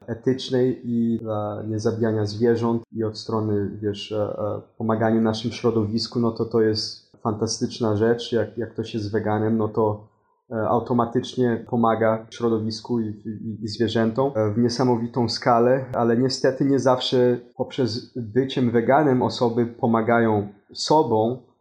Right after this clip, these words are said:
so-, so-, swoim własnym zdrowiem, jeżeli to nie zrobią odpowiednio, bo jest bardzo łatwo być niezdrowym weganem, tak samo jak,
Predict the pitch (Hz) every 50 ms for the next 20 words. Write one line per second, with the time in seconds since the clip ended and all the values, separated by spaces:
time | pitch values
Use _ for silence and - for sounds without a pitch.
0 | _ - - 139 135 92 - - - - - - - 123 117 110 123 131 131 -
1 | 131 117 107 107 123 139 156 127 127 117 113 113 113 110 113 120 120 117 117 -
2 | 120 113 110 110 110 - - _ _ _ _ - 120 113 113 107 104 113 117 117
3 | 113 113 110 107 107 104 - - - _ _ - 117 - - - 113 101 104 123
4 | 135 127 120 113 104 101 101 101 110 113 107 110 110 107 107 - 131 127 113 120
5 | 123 123 127 127 127 - - 120 107 110 117 110 110 - - - - _ _ _
6 | _ _ - 117 117 117 107 104 117 113 113 113 104 107 107 107 104 101 101 -
7 | - _ _ _ - 107 101 113 110 107 113 110 110 107 104 101 104 101 110 104
8 | - - - 117 113 113 113 110 110 107 104 107 - -